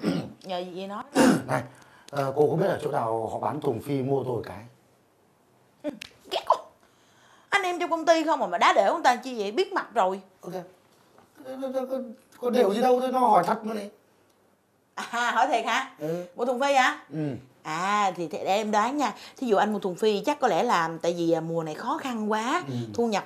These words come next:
Speaker 2: kém, mua về để đựng nước mưa uống cho qua bữa phải không?
Speaker 1: À, thay cơm.
Speaker 2: Ừ.
Speaker 1: Ý cô nói thế thì
Speaker 2: Ừ.
Speaker 1: cô mới là đá đều nhá. Chả là cái con tôi ấy.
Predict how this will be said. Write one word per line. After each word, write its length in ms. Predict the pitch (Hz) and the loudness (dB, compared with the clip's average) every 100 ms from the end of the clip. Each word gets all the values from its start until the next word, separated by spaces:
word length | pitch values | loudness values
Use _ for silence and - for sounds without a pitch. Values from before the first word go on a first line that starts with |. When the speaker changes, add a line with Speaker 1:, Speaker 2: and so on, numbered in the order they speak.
| - | -2
Speaker 2:
kém, 260 | 226 269 370 427 - _ - | 2 4 2 -4 -18 _ 0
mua 240 | 214 220 | 4 4
về 160 | 190 170 | 4 2
để 60 | 202 | 4
đựng 200 | 170 190 | 0 -2
nước 160 | 277 | -6
mưa 320 | 240 226 220 220 | -4 -2 -2 0
uống 200 | 247 311 330 | 0 0 0
cho 60 | |
qua 160 | 220 208 | 4 4
bữa 240 | 208 196 | 4 2
phải 140 | 285 294 | 0 0
không? 280 | 254 226 226 - _ | 2 2 0 -14 _
Speaker 1:
À, 60 | 117 | -12
thay 140 | - 123 | -4 -2
cơm. 180 | 127 123 - - _ - | -2 -4 -6 -16 _ -6
Speaker 2:
Ừ. 220 | 220 269 254 - | -4 -4 -6 -10
Speaker 1:
Ý 140 | 120 135 | -6 0
cô 120 | 139 | 0
nói 160 | 120 123 | 0 0
thế 140 | 139 | -2
thì 140 | 143 143 | -2 -2
Speaker 2:
Ừ. 200 | 277 302 302 - | -2 -4 -8 0
Speaker 1:
cô 240 | 147 120 | 2 2
mới 100 | 135 | -2
là 120 | 113 92 | -8 -8
đá 120 | 92 | -8
đều 140 | 127 101 - | -8 -8 -10
nhá. 100 | 104 120 _ _ _ _ _ _ _ _ _ _ _ _ _ _ _ _ _ 104 | -14 -16 _ _ _ _ _ _ _ _ _ _ _ _ _ _ _ _ _ -6
Chả 140 | 110 | -2
là 100 | 123 | -2
cái 100 | 147 151 - _ _ _ _ | -4 -8 -16 _ _ _ _
con 200 | 170 170 | 4 6
tôi 180 | 175 170 | 6 4
ấy. 160 | 190 | 4